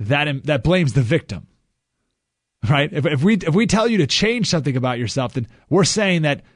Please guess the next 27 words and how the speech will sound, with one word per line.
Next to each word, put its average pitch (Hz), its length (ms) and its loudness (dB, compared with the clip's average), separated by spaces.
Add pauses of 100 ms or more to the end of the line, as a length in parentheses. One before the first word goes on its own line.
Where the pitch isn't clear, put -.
(160)
that 131 160 -2
you're 233 440 4
the 208 120 4
reason 151 580 0 (480)
that 165 200 2
something 180 360 0
didn't 156 280 0
go 143 220 0
perfectly. - 640 -4 (140)
And 139 80 -2
we're 196 80 4
not 202 100 2
gonna 165 140 -2
do 226 200 4
that 165 120 2
because 135 240 -2
we, 180 200 2
we 185 140 0
don't 160 160 0
blame 180 440 -2
you. 123 180 -2
We 139 80 0
don't 143 160 -2
blame 131 460 -6 (480)
the 120 100 0
victim. 123 280 -2
So 117 240 -2